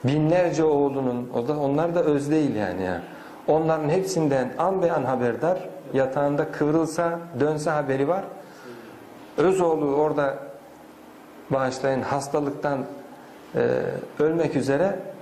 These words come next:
haberi olamıyor. Kend-, bir kendine gel şöyle. Ben sana diyorum ki telefon kullanıyor. Bunu dediğim zaman artık gaybı biliyorlar falan komediye dönüşüyor.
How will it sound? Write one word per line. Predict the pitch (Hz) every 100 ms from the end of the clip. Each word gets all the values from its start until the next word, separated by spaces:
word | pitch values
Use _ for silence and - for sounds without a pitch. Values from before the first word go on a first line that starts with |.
| - - - - - - - - -
haberi | 123 117 131
olamıyor. | 165 160 165 120 90 - - - - - - - - -
Kend-, | 110 110 110 - -
bir | 185
kendine | - 180 180 190
gel | 185 151
şöyle. | - 139 127 175 - - - -
Ben | 185 185
sana | 160 151 147
diyorum | 175 160 131
ki | - -
telefon | 165 170 180 190
kullanıyor. | 151 139 104 90 85 - - - - - - - -
Bunu | 160 143
dediğim | 131 156 196
zaman | 180 160 127
artık | 156 156 151 - - - - - - -
gaybı | 143 127 143 151
biliyorlar | 151 151 156 156 143
falan | - 143 180 175 -
komediye | - 120 135 139 175
dönüşüyor. | 185 131 - - -